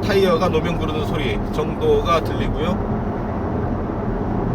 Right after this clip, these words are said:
어, 이 시멘트 도로, 저 시멘트 도로를 지나는 지금 순간에 약간의 공진음, 이렇게 울리는, 공기가 울리는 이런 공진음이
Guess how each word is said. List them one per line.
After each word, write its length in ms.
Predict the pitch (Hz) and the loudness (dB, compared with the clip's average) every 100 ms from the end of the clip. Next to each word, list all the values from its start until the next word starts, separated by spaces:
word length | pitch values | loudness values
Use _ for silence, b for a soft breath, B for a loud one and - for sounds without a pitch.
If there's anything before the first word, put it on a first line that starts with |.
| - - - - 110 107 101 | -2 -2 -2 -2 -2 -2 -2
어, 540 | 104 - - - - - | -2 -2 -2 -4 -2 -2
이 40 | |
시멘트 340 | - 226 220 | 0 2 2
도로, 400 | - 196 175 156 | 2 2 4 4
저 100 | 147 | 4
시멘트 380 | 202 - 208 - | 0 2 0 2
도로를 240 | 196 185 175 | 2 2 0
지나는 380 | - 175 170 | -2 -2 -2
지금 240 | 165 170 180 | -2 -2 -2
순간에 280 | - 180 165 | 0 0 0
약간의 280 | 143 - 156 | 0 0 0
공진음, 580 | 160 180 - 175 151 104 - - - - - - | 0 0 0 0 0 0 -2 -2 -2 -2 -2 -2
이렇게 400 | - 107 101 - - - - - - - | -2 0 0 0 0 0 0 0 0 2
울리는, 340 | 190 208 196 - - - - - - - - - - - - - - - - 202 202 | 2 4 2 2 0 -2 -4 -4 -4 -4 -4 -4 -4 -4 -2 -2 -2 -4 -4 -4 -4
공기가 300 | 214 - 160 | -4 -2 0
울리는 340 | 151 160 - | 2 0 -2
이런 240 | - 143 - | 0 -2 0
공진음이 800 | 151 - 185 170 160 156 165 151 | -2 0 0 0 0 0 0 0